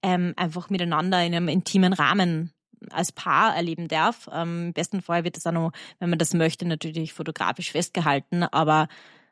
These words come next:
ja, ich finde das einfach eine richtig coole Sache, dass dieser First Look es auch nach Österreich geschafft hat, ähm, und in die österreichischen Hochzeiten und immer beliebter wird. Die nächste Frage ist, mit oder ohne Wedding Planner? Und das ist eine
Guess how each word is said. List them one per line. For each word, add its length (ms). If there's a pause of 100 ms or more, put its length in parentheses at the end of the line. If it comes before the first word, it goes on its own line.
(280)
ja, 260 (340)
ich 120
finde 220
das 240
einfach 280
eine 100
richtig 260
coole 260
Sache, 400
dass 160
dieser 220
First 320
Look 200
es 140
auch 140
nach 140
Österreich 400
geschafft 400
hat, 180 (380)
ähm, 280
und 160
in 100
die 80
österreichischen 580
Hochzeiten 680
und 260
immer 200
beliebter 460
wird. 280 (840)
Die 80
nächste 260
Frage 280
ist, 320
mit 380
oder 240
ohne 320
Wedding 260
Planner? 560
Und 380
das 140
ist 200
eine 140